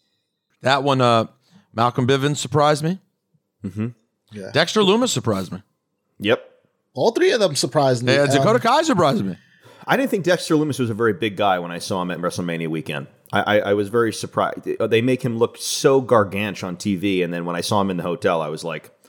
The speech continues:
Speaker 2: "Oh, that's a big guy," but he's not, like, you know, I wasn't, like,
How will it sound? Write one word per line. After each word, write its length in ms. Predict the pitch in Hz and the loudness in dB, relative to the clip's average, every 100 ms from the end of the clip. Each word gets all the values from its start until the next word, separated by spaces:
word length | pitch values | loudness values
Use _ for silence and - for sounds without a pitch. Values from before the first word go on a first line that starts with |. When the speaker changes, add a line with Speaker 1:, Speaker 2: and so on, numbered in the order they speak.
| _ _ _ | _ _ _
Speaker 2:
"Oh, 100 | 427 | -2
that's 140 | 330 208 | -2 -2
a 40 | |
big 180 | 175 95 | -2 0
guy," 200 | 110 95 | 2 2
but 140 | 80 82 | 0 -8
he's 200 | 90 87 | -8 -8
not, 220 | 87 - | -10 -10
like, 220 | - - | -14 -10
you 60 | 92 | -10
know, 140 | 69 | -8
I 80 | 71 | -4
wasn't, 300 | 95 95 85 | -2 -2 -2
like, 220 | 73 69 | -8 -12